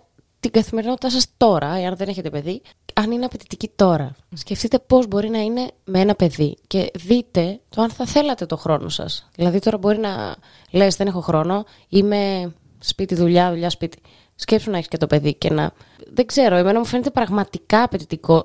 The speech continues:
Speaker 1: Δεν μπορώ να διανοηθώ, αν και πιστεύω ότι, δεν ξέρω, γεννιούνται κάποιες νέες δυνάμεις
Speaker 2: <laughs>
Speaker 1: στις γυναίκες όταν γεννάνε, αλλά καλό θα είναι να μην νιώθουμε τύψεις.
Speaker 2: Ναι.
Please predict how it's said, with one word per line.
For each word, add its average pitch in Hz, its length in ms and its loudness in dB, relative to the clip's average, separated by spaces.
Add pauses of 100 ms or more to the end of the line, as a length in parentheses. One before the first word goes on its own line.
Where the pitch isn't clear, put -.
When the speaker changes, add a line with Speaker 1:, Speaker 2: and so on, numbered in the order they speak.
Speaker 1:
Δεν 208 560 0 (240)
μπορώ 175 500 4
να 165 160 -2
διανοηθώ, 160 840 -2 (640)
αν 208 140 0
και 262 100 -8
πιστεύω 247 240 -4
ότι, 269 140 -8 (360)
δεν 247 120 2
ξέρω, 247 240 4
γεννιούνται 196 380 2
κάποιες 262 440 2
νέες 254 300 2
δυνάμεις 202 720 2 (100)
Speaker 2:
<laughs> 156 100 -16
Speaker 1:
στις - 240 -6
γυναίκες 156 680 -2 (400)
όταν 175 260 2
γεννάνε, 160 500 -2 (400)
αλλά 175 800 0 (280)
καλό 269 280 4
θα 285 120 -4
είναι 277 100 -2
να 269 140 -4
μην 262 140 -4
νιώθουμε 254 400 -4 (120)
τύψεις. 170 640 -4
Speaker 2:
Ναι. 165 60 -18